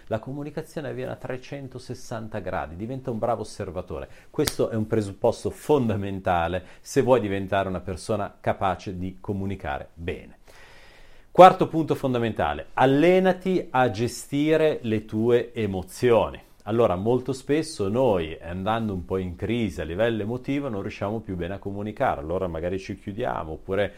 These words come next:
eh, appunto diventiamo rossi, andiamo <laughs> molto in escalation, eh, iniziamo a sudare, iniziamo ad angosciarci e andare in ansia.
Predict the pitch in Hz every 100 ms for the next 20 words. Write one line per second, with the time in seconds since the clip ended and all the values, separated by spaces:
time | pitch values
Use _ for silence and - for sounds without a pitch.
0 | - - 95 85 - 110 80 82 78 85
1 | 82 95 87 87 110 - 87 87 80 90
2 | 98 - 95 90 85 - 85 101 110 -
3 | 85 82 131 131 - 90 82 78 76 80
4 | 85 90 87 92 90 - 90 107 123 90
5 | 90 - 90 90 92 90 87 123 110 95
6 | - - - - 85 110 104 98 110 127
7 | 117 90 -